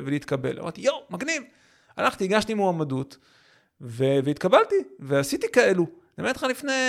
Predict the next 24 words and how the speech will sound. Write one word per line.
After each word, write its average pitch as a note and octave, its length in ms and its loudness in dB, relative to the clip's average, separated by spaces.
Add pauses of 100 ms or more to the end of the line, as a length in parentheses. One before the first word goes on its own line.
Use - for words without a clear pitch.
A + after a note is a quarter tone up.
(640)
חמש E3 220 0
עשרה A#3 180 -2
שנה, A3 280 0
כאילו, C#3+ 340 2
אני, C3 420 -6
אתה - 140 -12
יודע, D3+ 240 0 (120)
ו-, C3 120 -8 (720)
והיום C3+ 440 -4
בדיעבד, F#3 400 0
שאני D3 160 -4
חוזר D3+ 300 -4
אחורה, G#3+ 240 -4
אני G3 80 -4
אומר, F3+ 120 -6
"הנה, A#3 200 -4
זה D#3 260 -6
הרגע B3 360 0
הזה." C3 200 -2 (420)
אתה D3 100 -14
מבין, G3+ 160 -4
הרגע A3+ 480 4
הזה G3+ 140 2
שכאילו, E3 560 2